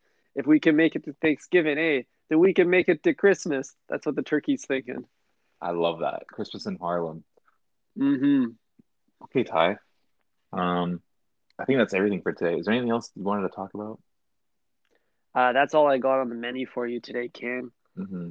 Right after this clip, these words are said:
Speaker 2: Menu's
Speaker 1: So,
Speaker 2: looking
Speaker 1: uh,
Speaker 2: fresh, looking
Speaker 1: Mm-hmm.
Speaker 2: nice and, nice and meaty.
Speaker 1: Mm-hmm.
Speaker 2: <laughs>
Speaker 1: Read that menu, everybody.
Speaker 2: Mm-hmm.
Speaker 1: I challenge you to read the menu. Just
Speaker 2: Read the
Speaker 1: try it.
Speaker 2: menu.
Speaker 1: Read the menu.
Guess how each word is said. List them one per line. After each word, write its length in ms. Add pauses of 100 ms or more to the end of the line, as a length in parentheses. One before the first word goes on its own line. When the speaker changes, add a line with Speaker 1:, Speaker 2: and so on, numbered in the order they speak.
(120)
Speaker 2:
Menu's 280
Speaker 1:
So, 100
Speaker 2:
looking 180
Speaker 1:
uh, 120
Speaker 2:
fresh, 400 (540)
looking 240
Speaker 1:
Mm-hmm. 320
Speaker 2:
nice 240
and, 300 (100)
nice 220
and 260
meaty. 420 (720)
Speaker 1:
Mm-hmm. 460 (180)
Speaker 2:
<laughs> 180
Speaker 1:
Read 200
that 180
menu, 320
everybody. 560 (600)
Speaker 2:
Mm-hmm. 320 (440)
Speaker 1:
I 80
challenge 480
you 120
to 80
read 220
the 80
menu. 460 (460)
Just 140
Speaker 2:
Read 100
the 40
Speaker 1:
try 240
it. 100
Speaker 2:
menu. 240 (460)
Speaker 1:
Read 200
the 60
menu. 460